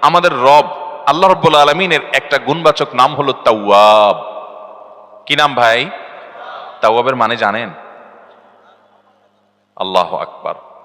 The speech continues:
রিপিটেডলি, বারবার যিনি বান্দার তওবা কবুল করেন। এই জন্য ভাই, একবার গুনাহ হয়ে গেছে, আল্লাহর কাছে তওবা করেছেন, চেষ্টা করছেন যে আর যেন না হয়,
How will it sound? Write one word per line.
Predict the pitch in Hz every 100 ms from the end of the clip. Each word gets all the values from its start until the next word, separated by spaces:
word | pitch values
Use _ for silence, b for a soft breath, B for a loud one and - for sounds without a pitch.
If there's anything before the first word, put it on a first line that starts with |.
| _ _ _ 110
রিপিটেডলি, | 135 175 170 127 90 - - _ _ _
বারবার | 104 135 156 147 139 175 185
যিনি | 147 143
বান্দার | 127 123 113
তওবা | - 107 101
কবুল | - 87
করেন। | 80 78 71 - - - - - - _ _ _ _ b b b -
এই | 127
জন্য | 190 202
ভাই, | 156 135 107 - - - -
একবার | 175 - 165
গুনাহ | 165 214
হয়ে | 180 180
গেছে, | 156 139 139
আল্লাহর | 131 120
কাছে | - 135
তওবা | 117 113
করেছেন, | - 101 - - - -
চেষ্টা | - 202 214
করছেন | 185 175 165 151
যে | 139
আর | 135 123
যেন | 123 117
না | 101
হয়, | 98 104